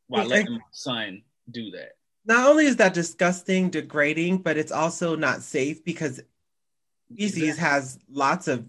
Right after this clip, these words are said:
Speaker 2: different
Speaker 1: Exactly.
Speaker 2: things.
Speaker 1: Yep, 'cause if he had
Speaker 2: Yeah.
Speaker 1: a cut or something on him, 'cause, you know, kids or whatever, he could, he
Speaker 2: Exact-
Speaker 1: coulda got super sick for that.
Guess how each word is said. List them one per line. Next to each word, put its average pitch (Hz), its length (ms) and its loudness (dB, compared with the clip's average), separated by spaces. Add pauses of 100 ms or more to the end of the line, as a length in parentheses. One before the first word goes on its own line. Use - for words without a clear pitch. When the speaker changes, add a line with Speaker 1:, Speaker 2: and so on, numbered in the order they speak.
(280)
Speaker 2:
different 139 460 -2
Speaker 1:
Exactly. 95 300 -12 (320)
Speaker 2:
things. 127 680 -4 (300)
Speaker 1:
Yep, 147 280 -4
'cause 147 140 -6
if 139 120 -6
he 170 80 -6
had 160 160 2
Speaker 2:
Yeah. 107 60 -6
Speaker 1:
a - 40 -20
cut 160 260 0
or 160 80 2
something 165 460 -4
on 160 180 -4
him, 160 240 -6
'cause, 139 120 -8
you 135 60 -6
know, 127 160 -4
kids 123 380 -6
or 101 80 -10
whatever, 113 300 -4
he 135 80 -8
could, 143 80 -8
he 143 60 -6
Speaker 2:
Exact- 160 300 -8
Speaker 1:
coulda 156 140 -10
got 160 120 -6
super 170 240 -8
sick - 320 -8
for 127 100 -12
that. - 200 -10